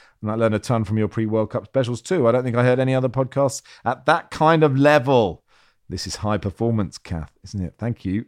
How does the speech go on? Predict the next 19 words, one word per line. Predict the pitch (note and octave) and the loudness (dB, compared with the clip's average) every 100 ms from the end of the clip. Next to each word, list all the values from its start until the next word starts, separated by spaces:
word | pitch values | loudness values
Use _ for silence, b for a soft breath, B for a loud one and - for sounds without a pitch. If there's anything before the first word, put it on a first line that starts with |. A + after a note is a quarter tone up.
| - | -10
Uh, | G2+ F#2+ | -10 -8
we | A2 | -8
appreciate | G2 B2+ A#2+ A2 | -4 -2 0 2
that. | B2 D3 | 2 4
And | |
all | D3 D#3 | 4 4
the | |
lovely | D3+ D#3 D3+ | 4 4 4
messages | D#3 B2+ C#3 C#3+ | 2 0 -2 0
we | D3 | 0
got. | C3+ E3+ E3 b b b b | 4 4 2 b b b b
And | C3+ C#3 | -2 0
we'll | C#3 | 0
finish | - B3 G#3 | 4 6 6
with | C#3+ D#3+ | 4 2
this | D3 | 2
from | C#3+ | 2
Matthew, | C#3 C3+ B2+ B2 B2+ - | 4 4 2 0 0 -2
um, | A2 G#2+ G#2+ | 0 0 0